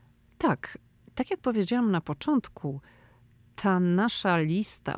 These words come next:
plusów i minusów jest listą subiektywną i gdybyśmy tutaj usiedli w jakimś większym gronie osób, które przeżyły w Stanach Zjednoczonych już jakiś czas,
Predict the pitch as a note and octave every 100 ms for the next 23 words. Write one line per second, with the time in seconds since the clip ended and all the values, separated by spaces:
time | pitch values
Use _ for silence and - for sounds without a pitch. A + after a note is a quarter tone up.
0 | - F3 F#3+ - E3 - E3+ D#3+ D3+ C#3
1 | A3+ - G#3 G#3 - G#3 - G#3+ G3+ A3
2 | F#3+ - - D#4+ E4 G3+ D3+ - E3+ E3
3 | E3+ F3+ A3+ F#3+ F3+ F#3 F3 F3 - F#3
4 | F3 F3 E3 F3 D3 E3 F3 G3+ - F#3
5 | E3 D#3+ D3 D3 D3 D3+ F3+ - - D#3+
6 | E3 E3+ - - E3+ D#3+ D#3 - - -
7 | - _ - G3 E3 F#3 A3+ D3+ - -
8 | - D#3+ E3+ D#3+ D#3+ D#3 D3+ - D#3 D3+
9 | D3 D3 - F3 E3+ D#3+ - - - -
10 | D#3+ E3+ F3 F#3 E3 - - C#3+ D3 E3